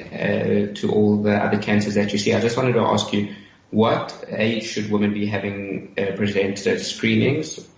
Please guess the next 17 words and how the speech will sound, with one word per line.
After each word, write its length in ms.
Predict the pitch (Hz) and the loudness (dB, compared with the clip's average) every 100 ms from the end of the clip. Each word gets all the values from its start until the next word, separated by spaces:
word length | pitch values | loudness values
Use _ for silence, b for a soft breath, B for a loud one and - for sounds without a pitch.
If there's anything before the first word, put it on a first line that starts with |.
| _ _ | _ _
And 560 | - 107 98 98 98 - | -6 -2 -2 -4 -8 -6
you 120 | 107 101 | 0 2
mentioned 400 | 101 104 104 101 | 2 2 2 2
mammography 560 | 104 110 110 - 107 | 2 2 2 2 4
or, 400 | 101 104 101 - - | 4 2 -4 -8 -4
or 160 | 95 | -4
sonars. 680 | 104 - 107 107 120 170 - B B B B - - - | -2 0 4 4 4 0 -4 B B B B -20 -20 -4
When 500 | 110 117 143 - - | 2 4 2 -2 -6
you 80 | 113 | -6
said, 400 | - 117 - - - _ _ - | 0 0 0 -8 -20 _ _ -4
uh, 140 | 110 | 0
women 240 | 110 113 110 | 2 2 2
with 120 | 104 | 0
cancer 300 | - 107 101 | -2 -2 0
are 60 | 107 | -2
presenting 480 | 104 101 - - 107 | 0 -2 -2 0 0
younger, 440 | 139 110 98 - | 2 0 -2 -6